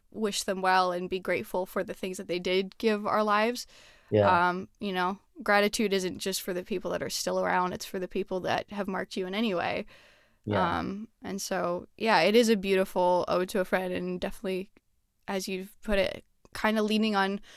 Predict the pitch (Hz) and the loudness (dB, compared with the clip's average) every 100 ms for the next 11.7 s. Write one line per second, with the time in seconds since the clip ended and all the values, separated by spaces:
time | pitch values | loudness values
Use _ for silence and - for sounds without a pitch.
0 | - - 247 262 269 233 220 - 196 226 | -20 0 0 2 0 -2 -4 2 4 4
1 | 226 220 185 180 190 190 - 190 180 - | 4 0 0 -4 -6 -6 -4 -4 -4 -4
2 | 196 196 185 180 - _ - _ _ _ | -6 -4 -2 -4 -4 _ -20 _ _ _
3 | _ _ 190 208 214 - 208 202 202 190 | _ _ 0 2 0 0 2 2 2 2
4 | 196 190 185 185 196 180 180 180 175 185 | 2 4 2 2 2 2 -2 -4 -6 -8
5 | - 208 196 190 185 180 180 190 190 - | -8 -6 -4 -2 0 2 0 0 -2 -2
6 | 208 - 71 - - - 185 175 - - | -4 -6 -6 -6 -10 -6 -6 -6 -8 -8
7 | 185 175 175 - _ _ _ - 190 - | -6 -6 -8 -12 _ _ _ -16 -10 2
8 | 196 180 165 175 - 175 175 175 180 - | 6 6 6 0 0 0 0 -2 -4 -6
9 | - 175 175 175 185 - 185 - - - | -6 -4 -4 -6 -6 -6 -4 -4 -2 -4
10 | 180 175 - - - - _ _ _ - | -6 -10 -14 -20 -20 -20 _ _ _ -8
11 | - 190 185 175 175 120 170 | 0 2 2 0 0 0 -6